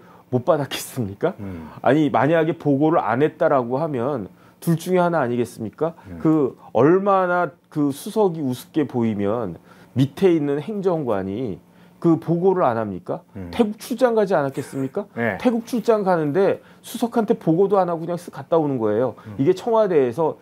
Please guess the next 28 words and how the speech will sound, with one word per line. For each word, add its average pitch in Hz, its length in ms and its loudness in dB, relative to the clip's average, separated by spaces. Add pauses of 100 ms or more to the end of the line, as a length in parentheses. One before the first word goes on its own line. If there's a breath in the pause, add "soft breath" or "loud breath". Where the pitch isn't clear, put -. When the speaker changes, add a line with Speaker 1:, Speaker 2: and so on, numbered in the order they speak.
(120)
Speaker 1:
있을 139 300 -4
수가 175 240 0
있는 143 240 -2
일입니까? 107 540 -4 (380 loud breath)
만약에 220 420 4
그런 208 300 2
일이 202 200 -6
있었다라고 160 680 -2
하면 139 420 -4 (240 soft breath)
조국 175 280 2
민정수석은 170 760 0
그야말로 143 800 0 (280 loud breath)
허수아비, 175 600 0
식물수석이란 220 880 -2
이야기예요. 104 220 -2
Speaker 2:
바지 160 220 2
수석이었습니까? 135 760 -4
Speaker 1:
그러니까요. 165 460 2
반바지 160 420 2
수석이네, 147 380 -4
반바지. 170 600 2
Speaker 2:
반바지. - 520 -14 (100)
<laughs> - 0 - (160)
Speaker 1:
그렇지 - 280 2
않습니까? 226 380 0
얼마나 240 420 4
우습게 190 420 -2
보이면. 165 580 -2